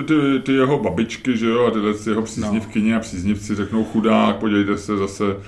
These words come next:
Speaker 1: mu dělají na schvály, on je, on umí, on ublíženický výraz umí na deset způsobů.“
Speaker 2: Tak.
Speaker 1: Navíc, když se trošku opře o, o obytňák, tak vypadá úplně dojemně, že jo.
Speaker 2: A navíc si myslím, že vlastně jako to, to,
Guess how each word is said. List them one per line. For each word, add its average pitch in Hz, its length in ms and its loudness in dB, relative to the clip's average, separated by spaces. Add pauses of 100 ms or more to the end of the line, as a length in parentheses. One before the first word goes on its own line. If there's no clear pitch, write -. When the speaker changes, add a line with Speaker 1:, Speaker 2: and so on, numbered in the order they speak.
(240)
Speaker 1:
mu 104 100 -4
dělají 95 240 0
na 92 100 -4
schvály, 98 480 2
on 92 180 -2
je, 92 180 -4 (160)
on 107 180 -2
umí, 107 540 4
on 107 140 -2
ublíženický 107 680 2
výraz 104 260 0
umí 104 180 2
na 98 100 2
deset 98 260 0
způsobů.“ 101 760 -2 (160)
Speaker 2:
Tak. 107 180 -8
Speaker 1:
Navíc, 104 240 4
když 101 120 -2
se 120 80 -2
trošku 101 360 -2
opře 101 220 -2
o, 98 180 2
o 92 220 0
obytňák, 98 560 -2
tak 98 160 0
vypadá 101 320 0
úplně 98 240 0
dojemně, 98 480 0
že 82 100 -14
jo. 78 160 -8 (360)
Speaker 2:
A 113 100 -2
navíc 120 320 0
si 151 80 -2
myslím, 135 340 -2
že 131 100 0
vlastně 127 340 -4
jako 127 220 -4
to, 123 220 -4 (240)
to, - 160 -8